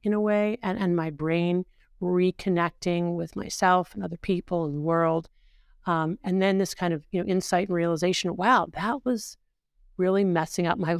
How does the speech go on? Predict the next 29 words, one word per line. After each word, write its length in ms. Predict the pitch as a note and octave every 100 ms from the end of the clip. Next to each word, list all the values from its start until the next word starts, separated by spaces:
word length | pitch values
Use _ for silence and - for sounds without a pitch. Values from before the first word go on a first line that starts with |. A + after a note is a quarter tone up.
| D#3
<laughs> 100 | -
life," 480 | A#3+ - D#3+ - -
you 140 | E3+
know? 340 | E3 F3 F#3 - - - _ -
Here 160 | A3+
I 60 | G3+
thought 220 | - G#3
it 40 | G#3
was 140 | F#3+
a 40 |
kind 160 | G3 G3+
of 60 | E3
a 60 |
harmless 480 | - G#3+ G#3+ G3+ -
behavior 640 | G#3+ F3+ F#3 E3 E3+ D#3 D#3+
or 300 | F#3+ D#3+ F#3
a 60 | G3
little 220 | G3 F3+
reward 680 | D#3+ D#3 F3+ A#3+ A3+ G3+ E3
that, 120 | - - _
you 80 | G3+
know, 180 | E3 D#3 - -
no 180 | F#3+ E3+
big 200 | D#3+ D3+
deal. 420 | - G3+ F#3 E3+ - _ _ _ _ _
Um, 200 | F#3+ E3+ -
and 160 | G3+
yet 120 | G3+
it, 180 | G3 -